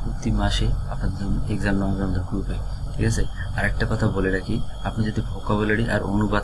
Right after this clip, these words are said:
না পারেন, তাহলে আপনি ব্যাংকের জন্য আপনি না, ব্যাংকের আশা আপনাকে ছেড়ে দিতে হবে, ঠিক আছে? তাহলে আপনাদের ভোকাবুলারি, ওয়ার্ড মিনিং এবং অনুবাদ ভালোভাবে কিন্তু শিখতে হবে। তারপর থার্ড, বাংলা ভাষা। এখানে পড়লেও কমন পাবেন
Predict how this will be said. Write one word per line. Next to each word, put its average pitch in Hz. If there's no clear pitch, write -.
না 95
পারেন, 92
তাহলে 98
আপনি 104
ব্যাংকের 98
জন্য 104
আপনি 101
না, 104
ব্যাংকের 95
আশা 90
আপনাকে 92
ছেড়ে 101
দিতে 98
হবে, 87
ঠিক 113
আছে? 113
তাহলে 98
আপনাদের 98
ভোকাবুলারি, 107
ওয়ার্ড 101
মিনিং 98
এবং 98
অনুবাদ 98
ভালোভাবে 98
কিন্তু 98
শিখতে -
হবে। 90
তারপর 98
থার্ড, 90
বাংলা 95
ভাষা। 92
এখানে 110
পড়লেও 110
কমন 110
পাবেন 113